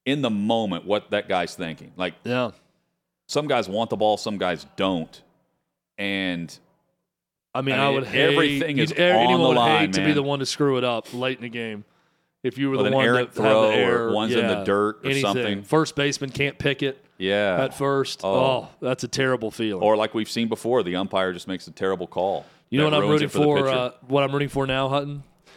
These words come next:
Speaker 2: I want the Oakland A's to break the record for being perfect gamed the most in one season. Who else will throw a perfect game against this A's team this year? That's what I want their lasting image as they walk out of Oakland to be,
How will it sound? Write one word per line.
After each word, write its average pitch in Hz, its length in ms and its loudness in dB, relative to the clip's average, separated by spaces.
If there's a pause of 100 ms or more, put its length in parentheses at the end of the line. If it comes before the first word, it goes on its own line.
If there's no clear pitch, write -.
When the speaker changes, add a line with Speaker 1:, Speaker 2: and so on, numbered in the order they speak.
(240)
Speaker 2:
I 131 140 2
want 160 220 0
the 131 160 -4
Oakland 143 380 0
A's 113 340 0
to - 80 -4
break 127 320 -2
the 127 80 -2
record 113 400 -4
for 113 140 -6
being 107 380 -6
perfect - 440 -2
gamed 113 440 -4
the 113 80 -6
most 110 360 -6
in 95 120 -8
one 107 180 -6
season. 95 320 -6 (480)
Who 202 240 4
else - 440 -4 (200)
will 139 120 2
throw 151 180 2
a 139 60 0
perfect 147 360 0
game 139 240 2
against 120 240 -6
this 135 220 0
A's 131 240 0
team 113 320 -4
this 120 240 -2
year? 107 200 -2 (260)
That's 170 220 2
what 202 100 4
I 180 60 4
want 156 320 -2
their 139 340 0 (360)
lasting 165 640 0
image 147 320 0
as 127 100 -4
they 131 200 0
walk 127 500 -2
out 147 180 0
of 135 100 -4
Oakland 127 360 -4
to - 80 -8
be, 107 280 -2